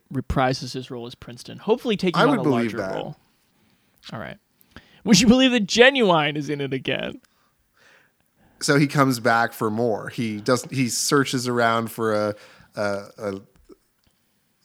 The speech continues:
Speaker 2: a s-, a better strip club and can't find it, is what you're saying?
Speaker 1: Freelance lifestyle didn't treat him well.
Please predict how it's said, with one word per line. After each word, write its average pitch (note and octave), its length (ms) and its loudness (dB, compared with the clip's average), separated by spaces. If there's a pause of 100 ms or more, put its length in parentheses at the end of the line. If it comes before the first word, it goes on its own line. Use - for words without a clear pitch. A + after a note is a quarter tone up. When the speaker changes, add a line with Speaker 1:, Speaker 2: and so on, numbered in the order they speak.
Speaker 2:
a - 60 -14
s-, - 260 -8
a G2 200 -10 (120)
better A#2 240 0
strip - 240 -6
club A#2 160 -2
and G#2+ 80 -6
can't A2 200 -4
find A2 300 -6
it, G#2 220 -16
is - 160 -18
what A#2 60 -12
you're A2 100 -14
saying? A#2+ 260 -10
Speaker 1:
Freelance D#3 380 0
lifestyle B2+ 420 -4
didn't A#2 160 -8
treat A#2 220 -10
him A2 100 -14
well. A2 260 -14